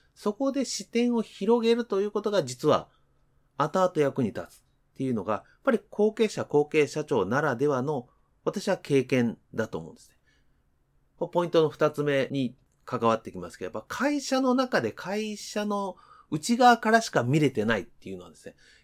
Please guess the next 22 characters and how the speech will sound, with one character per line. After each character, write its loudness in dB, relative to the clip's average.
や -2
っ -8
ぱ -2
り -4
長 6
期 -16
的 -2
な 0
会 -2
社 0
の -2
発 -10
展 -4
っ -6
て -4
難 0
し -2
い -8
で -18
す -20
よ -18
ね。 -20